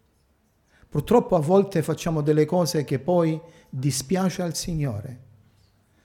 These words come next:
non entra nella volontà del Signore. Quante volte magari mi sono trovato in Italia, nella parentela,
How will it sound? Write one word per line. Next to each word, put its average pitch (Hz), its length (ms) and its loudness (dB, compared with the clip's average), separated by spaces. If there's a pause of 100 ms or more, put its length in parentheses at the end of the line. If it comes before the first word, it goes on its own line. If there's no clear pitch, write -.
(160)
non 156 180 4
entra 180 360 4
nella 160 240 4
volontà 156 480 0
del 151 180 -2
Signore. 123 640 -6 (2250)
Quante 151 260 -2
volte 180 320 2
magari 147 640 0 (420)
mi 143 100 0
sono 160 260 2
trovato 160 480 2
in 139 160 2
Italia, 180 640 0 (2750)
nella 151 260 0
parentela, 165 960 -2